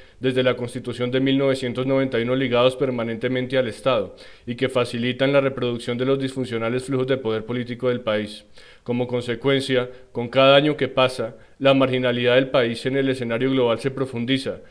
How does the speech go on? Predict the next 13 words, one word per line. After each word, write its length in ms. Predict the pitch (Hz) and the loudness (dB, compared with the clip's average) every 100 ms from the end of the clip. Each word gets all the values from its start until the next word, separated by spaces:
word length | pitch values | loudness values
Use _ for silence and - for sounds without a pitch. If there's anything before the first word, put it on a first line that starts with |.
| - | -10
lo 200 | 127 135 | -2 0
que 100 | 135 | 0
se 140 | 131 127 | 0 2
adiciona 400 | 117 110 123 127 | 0 -2 0 2
a 40 | |
un 60 | 131 | 2
contexto 440 | 131 131 131 135 | 0 0 -2 -2
internacional 640 | 135 131 123 117 107 107 | -2 -2 -2 -6 -4 -4
actual 300 | 117 113 120 | -4 -2 -2
peligroso. 580 | 120 123 110 110 107 92 - - - - _ - - - _ - - - - | -2 -4 -2 -4 -6 -12 -20 -20 -20 -20 _ -20 -20 -20 _ -20 -20 -20 -14
Situación 560 | 113 107 107 113 107 | -12 -8 -8 -6 -6
por 120 | 113 | -6
venir. 360 | 107 98 95 | -6 -8 -10